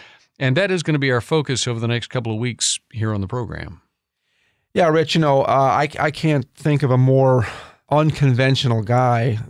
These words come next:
Speaker 2: that God could have possibly used than me to, to start a school,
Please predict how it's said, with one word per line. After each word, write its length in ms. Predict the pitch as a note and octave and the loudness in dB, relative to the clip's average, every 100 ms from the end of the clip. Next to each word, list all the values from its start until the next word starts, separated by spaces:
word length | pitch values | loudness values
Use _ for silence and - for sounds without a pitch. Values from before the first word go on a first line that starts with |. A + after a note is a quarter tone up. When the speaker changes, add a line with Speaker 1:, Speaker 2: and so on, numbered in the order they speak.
| - | -10
Speaker 2:
that 200 | A#2 A#2 | -8 -2
God 280 | B2+ B2 B2 | 0 0 0
could 100 | A#2+ | -4
have 120 | A2 | -4
possibly 520 | - B2 A#2 A#2 A2+ | -2 0 0 -2 -2
used 720 | G#2+ A2+ B2+ A#2 A2+ A2 - | 0 0 2 0 -2 -4 -8
than 280 | A2+ B2 A#2+ | -4 0 2
me 340 | C3+ C#3+ B2 A#2+ | 2 2 0 -4
to, 320 | - A#2+ A#2 - - _ - | -4 -2 -4 -10 -20 _ -4
to 100 | B2 | -4
start 400 | - C#3 C3 - - | 0 0 0 -2 -6
a 120 | B2 | -2
school, 560 | - - C#3+ D3 D3+ | -2 2 4 4 2